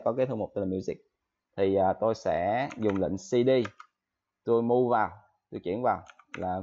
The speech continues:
music. Ở đây mình không cần phân biệt hoa thường. Đấy,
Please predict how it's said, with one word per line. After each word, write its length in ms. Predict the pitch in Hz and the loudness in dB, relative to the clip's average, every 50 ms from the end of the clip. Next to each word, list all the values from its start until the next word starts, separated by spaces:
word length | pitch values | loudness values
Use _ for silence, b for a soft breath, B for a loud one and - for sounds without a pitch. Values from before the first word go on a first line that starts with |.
| 104 104 | -8 -8
music. 500 | 101 110 117 110 107 107 92 - - - | -6 -4 -4 -2 -2 -2 -4 -4 -6 -6
Ở 100 | - 107 | -4 0
đây 140 | 123 117 | 0 0
mình 220 | 113 107 98 95 92 | 0 0 -4 -6 -6
không 220 | - 110 113 120 | -6 -6 -6 -4
cần 140 | - 95 92 90 | -4 -6 -6 -4
phân 180 | 113 107 107 104 | -6 -6 -4 -4
biệt 160 | 104 85 - | -6 -6 -6
hoa 140 | - 113 107 | -4 -4 -4
thường. 240 | 101 - 101 92 - - _ _ _ _ _ - - - - _ _ _ _ _ _ _ _ | -2 -2 -2 -4 -4 -8 _ _ _ _ _ -10 -10 -10 -12 _ _ _ _ _ _ _ _
Đấy, 200 | - - 220 - | -2 0 0 0